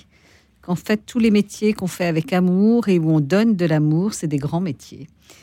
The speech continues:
Et votre métier est un grand métier quand on le fait comme vous le faites, avec, euh, voilà, tant d'amour. Moi, ce qui me frappe dans tous ces témoignages là qu'on vient d'entendre, c'est qu'à chaque fois, les personnes qui sont heureuses de leur métier, c'était parce qu'ils étaient au service des autres, qu'il y avait du don,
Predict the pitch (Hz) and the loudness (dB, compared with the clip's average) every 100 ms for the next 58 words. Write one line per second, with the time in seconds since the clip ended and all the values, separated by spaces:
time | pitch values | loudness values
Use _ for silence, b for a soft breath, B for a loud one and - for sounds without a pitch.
0 | b b - 147 175 196 165 - 190 226 | b b -4 -2 -2 -2 -4 -2 -2 0
1 | 156 143 123 185 175 - - 160 175 165 | -2 -2 0 0 0 -2 -4 -6 -4 -4
2 | 156 139 208 165 156 147 139 - 156 - | -4 -4 -6 -4 -4 -4 -4 -4 -4 -6
3 | 135 135 - 147 135 139 135 131 147 156 | -8 -10 -10 -10 -10 -10 -8 -8 -6 -2
4 | 156 139 135 143 B B B 180 - 196 | 0 0 -4 -6 B B B -2 0 -2
5 | - 285 185 165 - 220 208 170 160 151 | -2 -4 -4 -4 -8 -8 -4 0 2 2
6 | 160 226 262 170 160 170 165 165 151 - | 0 -2 -6 -6 -6 -6 -2 -2 -2 -4
7 | 170 180 233 - 175 165 - 190 - - | -6 -4 -4 -6 -6 -6 -6 -10 -10 -6
8 | 214 262 B B B B _ 170 170 170 | -4 -4 B B B B _ -2 0 -2
9 | 185 - - 208 202 - - - 156 185 | -6 -6 -2 0 0 -4 -10 -6 -4 0
10 | 185 190 196 175 170 165 156 156 165 160 | 0 0 -2 0 -2 -2 -2 0 0 0
11 | - - 214 240 214 185 185 - 175 180 | -2 0 0 0 -2 -4 -2 -4 -4 0
12 | 208 185 208 190 190 185 190 165 165 160 | 0 0 -2 -4 -6 -6 -4 -2 -2 -4
13 | 160 - 175 170 151 151 156 180 | -6 -6 0 0 0 -4 -2 -2